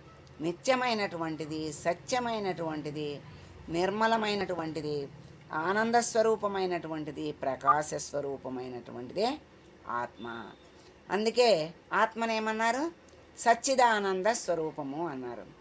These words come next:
సత్తు అంటే సత్యము, నిత్యము అయినటువంటిది. కాలముల యందు, మూడు కాలముల యందు అది మార్పు లేకుండా ఏకరూపంగా అదే విధంగా నిండి ఉండేటువంటి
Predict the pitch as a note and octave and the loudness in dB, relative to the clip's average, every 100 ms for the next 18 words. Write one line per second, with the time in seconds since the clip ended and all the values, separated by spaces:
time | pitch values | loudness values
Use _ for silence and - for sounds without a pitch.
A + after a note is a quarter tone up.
0 | - - - - B3 B3 C4+ C4 B3 B3+ | -20 -20 -10 2 2 6 6 8 4 4
1 | G#3 E3 D#3+ - - - - G#3+ - B3 | 6 4 -4 -16 -20 -2 2 2 2 0
2 | B3 B3+ B3 G3+ G3 A3 G#3+ G#3+ F3+ D#3 | 0 -2 -2 -2 -2 -2 -2 0 -2 -4
3 | - - - F3+ F#3+ G#3 G3 F3 E3 D#3+ | -12 -20 -6 0 0 0 0 -2 -2 -4
4 | D#3 C#3 D3 - - - - - - - | -4 -6 -10 -20 -20 -20 -20 -18 -6 2
5 | F3+ G3 A#3 A#3 G3 F#3+ F3+ F3 E3+ G#3 | 6 8 8 6 4 2 2 2 0 0
6 | G3+ E3+ F3+ G#3+ A3 G#3+ F3+ G#3+ A#3+ B3 | 0 0 0 2 2 4 4 4 4 2
7 | A#3 G#3 G3 F3+ D#3 D3 - - - D3+ | 2 0 -2 -2 -2 -6 -16 -20 -8 -4
8 | D#3 D#3 D#3 D#3 E3+ A3+ A#3 A#3 G#3 F#3 | -2 -2 -2 -2 2 2 2 2 2 2
9 | F3+ E3+ D#3+ D#3 D3+ D#3+ E3+ E3+ D3 D3+ | 0 -2 0 -2 -2 -4 -2 -2 -2 -6
10 | D#3 E3 D3+ C#3 C3 - - - - E3 | -6 -4 -2 -2 -6 -14 -20 -8 -2 2
11 | G#3+ B3+ D4 - - E3 F3+ F#3 E3+ C#3+ | 4 2 0 -8 -6 -2 0 2 0 0
12 | - - - D#3+ F3 G3 A3 A3+ F#3+ E3+ | -6 -18 -12 0 2 2 4 2 2 0
13 | E3 E3 D3+ C#3+ C#3+ C3+ G#3 C4 | 0 0 -2 -6 -6 -4 -4 -4